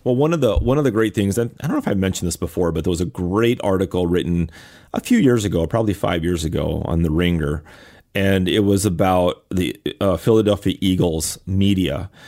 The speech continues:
and how they be, there's, it's a very, at least at the time, it was very cliquey, very insular, but there was a lot of infighting within the media. There was actually a fist fight between two of the beat writers, and it was, it was an oral history of, of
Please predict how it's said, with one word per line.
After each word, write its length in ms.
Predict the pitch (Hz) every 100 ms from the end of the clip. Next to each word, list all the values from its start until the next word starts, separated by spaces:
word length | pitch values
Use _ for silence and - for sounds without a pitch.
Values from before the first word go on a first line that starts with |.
| - _
and 240 | 95 95 95
how 120 | 107
they 120 | 101
be, 240 | 107 95 -
there's, 460 | 98 - 104 101 98
it's 260 | - 107 -
a 40 |
very, 760 | 92 110 117 113 113 110 107 -
at 140 | 90
least 160 | 107 -
at 60 |
the 80 | 127
time, 240 | 135 98 92
it 0 |
was 100 | 85
very 180 | 101
cliquey, 520 | 87 - 110 110 98 95
very 320 | 92 95 90
insular, 760 | - 107 107 - 98 98 98 92 - - -
but 220 | 98 98 -
there 140 | 104
was 100 | 104
a 20 |
lot 140 | 107 95
of 100 | 98
infighting 440 | 117 - 107 104
within 240 | 98 104
the 80 | 95
media. 240 | 92 92 92
There 80 |
was 100 | 92
actually 220 | 104 - 92
a 40 |
fist 280 | - 117 -
fight 200 | 101 85
between 280 | 95 104 87
two 100 | 104
of 40 |
the 60 | 87
beat 240 | 76 104
writers, 440 | 95 92 87 90 - - - - _ -
and 280 | 120 123
it 60 | 139
was, 180 | 160 160
it 240 | - 139
was 160 | 131 127
an 60 |
oral 260 | 120 139 143
history 480 | - 139 - 101 85
of, 280 | 85 - -
of 480 | 98 87 85 -